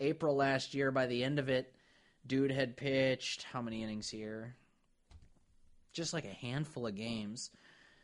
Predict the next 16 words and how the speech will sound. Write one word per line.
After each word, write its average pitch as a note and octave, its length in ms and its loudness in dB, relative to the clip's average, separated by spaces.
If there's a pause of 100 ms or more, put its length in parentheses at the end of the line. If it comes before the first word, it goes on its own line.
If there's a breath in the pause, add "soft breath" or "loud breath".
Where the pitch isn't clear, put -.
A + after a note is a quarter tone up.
(260 soft breath)
Last E3 560 2 (400)
April, D3 400 2
dude C3+ 300 0
pitched - 460 -4
ten E3+ 260 -2
innings C#3 440 0
to B2+ 160 0
a A#2 40 2
twelve D3+ 500 2
point D3+ 300 -2
six - 720 0
E C3 140 2
R B2 240 4
A, G#2+ 340 0 (320 soft breath)
including C#3 840 2 (720 soft breath)
five F#3 560 4